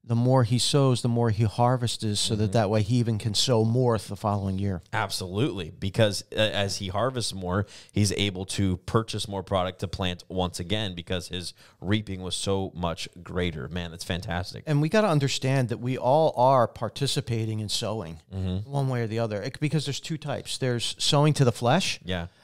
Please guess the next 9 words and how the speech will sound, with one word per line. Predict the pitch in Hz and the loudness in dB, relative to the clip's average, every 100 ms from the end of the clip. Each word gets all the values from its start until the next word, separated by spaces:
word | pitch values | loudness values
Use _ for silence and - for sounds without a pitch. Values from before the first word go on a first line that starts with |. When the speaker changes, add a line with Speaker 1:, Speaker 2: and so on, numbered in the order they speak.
| - | -2
Speaker 1:
and | - 123 | 2 4
then | 123 127 | 4 4
there's | 117 - | 4 2
sowing | 123 120 | 2 2
to | 117 | 0
the | 110 | 0
spirit. | - - 117 107 80 - | 0 0 0 0 -2 -4
And, | 113 117 113 110 | 2 4 4 2
Speaker 2:
Absolutely. | 85 80 | 0 -6